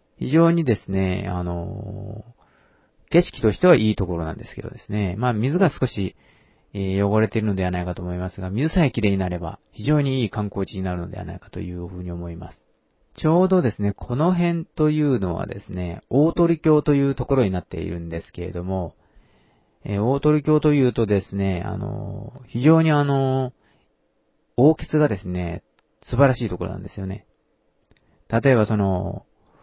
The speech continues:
凹凸はですね、あの、まあ、宮崎の関能の滝とか、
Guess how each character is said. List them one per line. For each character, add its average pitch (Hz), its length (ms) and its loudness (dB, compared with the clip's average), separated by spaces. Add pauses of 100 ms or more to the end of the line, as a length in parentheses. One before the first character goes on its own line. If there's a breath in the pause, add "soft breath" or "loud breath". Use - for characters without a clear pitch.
(760 soft breath)
凹 143 300 6
凸 135 260 2
は 135 140 8
で 110 80 6
す 110 160 -2
ね、 104 240 4
あ 98 120 2
の、 104 520 -2
ま 120 100 2
あ、 - 20 4
宮 135 220 6
崎 123 220 6
の 101 140 4
関 117 220 -2
能 131 200 6
の 127 160 4
滝 - 260 -6
と 107 100 4
か、 - 300 -16